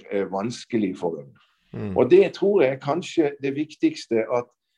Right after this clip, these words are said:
Speaker 1: en må ikke tro at selv om en er femogfyrre, eh, og har ikke hatt en eneste motforestilling i livet,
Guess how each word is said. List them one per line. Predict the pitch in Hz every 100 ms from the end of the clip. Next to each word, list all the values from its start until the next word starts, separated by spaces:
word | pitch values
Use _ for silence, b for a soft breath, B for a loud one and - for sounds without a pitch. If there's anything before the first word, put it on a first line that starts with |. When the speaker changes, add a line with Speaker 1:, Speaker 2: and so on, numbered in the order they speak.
| _
Speaker 1:
en | - 127 147
må | 160 147
ikke | 135 127 151
tro | - 160 139 123
at | 117
selv | - 135 135
om | 127
en | 117
er | 117
femogfyrre, | 135 131 123 120 151 175 170 _ _ _ _ -
eh, | 117 113
og | 117 117
har | 110
ikke | - 131 - 135 120
hatt | 120 123
en | 131 127
eneste | 120 139 156 - 123
motforestilling | 113 117 135 135 131 131 117 107 107 113
i | 120
livet, | 117 117 180